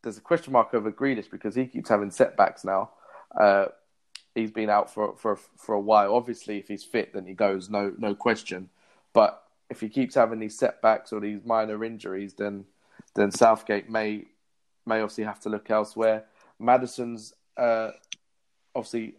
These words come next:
a bit out of favour now with Leicester due to, uh, heard he broke some covid rules, uh, and obviously, you know, Southgate's a big, big thing on that. Uh,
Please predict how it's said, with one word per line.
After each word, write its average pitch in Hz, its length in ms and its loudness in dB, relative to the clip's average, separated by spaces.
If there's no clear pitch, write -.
a 113 40 -12
bit 123 220 6
out 123 160 8
of 123 80 -2
favour 117 360 4
now 113 200 2
with 110 180 -6
Leicester 120 360 -4
due 113 260 -8
to, 110 680 -8
uh, 104 340 2
heard 107 160 0
he 107 60 -4
broke 110 220 -2
some 110 140 -12
covid 110 500 -2
rules, 110 580 -4
uh, 101 260 4
and 110 140 -2
obviously, 107 240 -6
you 104 120 -8
know, 104 140 -4
Southgate's 107 580 -2
a 101 40 -10
big, 104 260 -6
big 104 220 -4
thing 113 200 -4
on 101 160 -4
that. 104 280 -2
Uh, 117 240 6